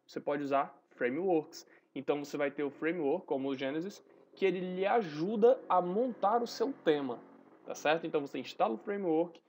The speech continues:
instala um tema base que ele lhe entrega e você monta com a sua cara. Isso dá mais trabalho? Dá, mas fica mais personalizado também, tá certo? Muitas vezes a gente vai criar um site aqui, um, um, um blog,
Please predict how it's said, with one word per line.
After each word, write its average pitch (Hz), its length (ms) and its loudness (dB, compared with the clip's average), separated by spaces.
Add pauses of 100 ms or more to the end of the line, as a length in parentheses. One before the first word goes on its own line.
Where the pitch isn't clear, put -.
(200)
instala 185 340 0
um 165 160 -2
tema 185 320 -2
base 151 400 0
que 165 120 -6
ele 131 160 -4
lhe 131 80 -8
entrega 160 460 -2 (240)
e 170 80 -6
você 175 300 -4
monta 175 380 -4
com 180 140 -10
a 170 40 -6
sua 196 280 -6
cara. 139 420 -4 (600)
Isso 190 280 -6
dá 175 180 0
mais 226 160 -6
trabalho? 170 540 -2 (180)
Dá, 139 420 -2 (360)
mas 143 360 -4
fica 165 280 -4
mais 160 180 -4
personalizado 156 720 -4
também, 165 400 -8 (840)
tá 127 120 -6
certo? 151 440 -4 (340)
Muitas 214 320 -2
vezes 175 280 -2
a 147 40 -8
gente 165 200 -6
vai 156 160 -4
criar 143 180 -6
um 156 100 -8
site 151 440 -2
aqui, 190 260 -6
um, 156 80 0
um, 123 640 -10
um 123 360 -10
blog, 151 420 2